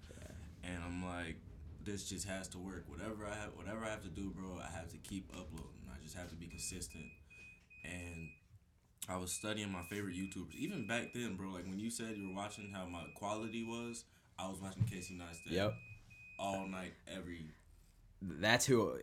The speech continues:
Speaker 1: got me into vlogging, too.
Speaker 2: Literally,
Speaker 1: Like
Speaker 2: bro. Like, I think he kinda started the vlog for everybody who's
Speaker 1: Yeah.
Speaker 2: this generation
Speaker 1: Yeah,
Speaker 2: for
Speaker 1: totally.
Speaker 2: YouTube.
Speaker 1: Totally.
Speaker 2: But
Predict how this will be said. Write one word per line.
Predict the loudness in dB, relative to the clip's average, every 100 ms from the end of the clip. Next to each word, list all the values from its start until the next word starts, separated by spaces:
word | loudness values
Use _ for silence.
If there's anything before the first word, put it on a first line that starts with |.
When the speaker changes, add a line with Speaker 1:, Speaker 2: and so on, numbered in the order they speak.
| 6
Speaker 1:
got | 8 8
me | 6 6
into | 6 4
vlogging, | 4 6 4 2
too. | 2 2 0
Speaker 2:
Literally, | 0 0
Speaker 1:
Like | -4
Speaker 2:
bro. | -6 -6
Like, | -4 -2
I | -2
think | -2
he | -2 -4
kinda | -2 -4 -2
started | -2 0 0 -2
the | -6
vlog | -6 -6 -6 -8
for | -10 -10 -6
everybody | -2 0 -2 -4 -4 -6 -6
who's | -6 -6 -6 -6 -8 -12 -20 -18 -10
Speaker 1:
Yeah. | -6 -6 -6 -10
Speaker 2:
this | -4 -2 -2
generation | -4 -4 -6 -8 -10 -8
Speaker 1:
Yeah, | -2 -2 -2 -8 -12
Speaker 2:
for | -6
Speaker 1:
totally. | -4 -4
Speaker 2:
YouTube. | -6 -8 -10 -10
Speaker 1:
Totally. | -2 -2 -2 -6 -10 -14 -6
Speaker 2:
But | -2 -2 -4